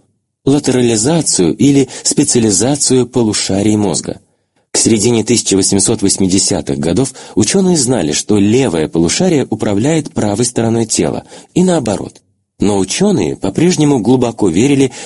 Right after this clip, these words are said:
в симметрию мозга, идею о том, что обе половины мозга работают одинаково. В конце концов, полушария выглядели одинаково, и ни одна другая парная часть тела – глаза, почки,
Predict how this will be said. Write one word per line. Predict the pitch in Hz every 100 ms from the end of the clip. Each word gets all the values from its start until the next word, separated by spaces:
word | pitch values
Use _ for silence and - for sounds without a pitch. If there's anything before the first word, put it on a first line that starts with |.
| -
в | -
симметрию | - 147 151 - 80 -
мозга, | 151 - - - _ _ -
идею | 101 92 - 85
о |
том, | 156 160 - -
что | - - 117 -
обе | 131 90 80
половины | 78 85 80 78
мозга | 82 160 143 143
работают | 95 85 113 110
одинаково. | 117 123 127 76 - 62 - _ _ _ _
В | -
конце | - 92 -
концов, | 78 73 123 - - _
полушария | 101 98 - 143 139 92 78
выглядели | 120 117 120 127
одинаково, | - 104 127 147 - 80 65 - -
и | 107
ни | 117
одна | 117 104 107 80
другая | 90 87 107 90
парная | 78 98 98 76 73
часть | 71 - 71 -
тела – | - 156 95 - - -
глаза, | - 117 147 80 73 - _
почки, | - 87 - - 113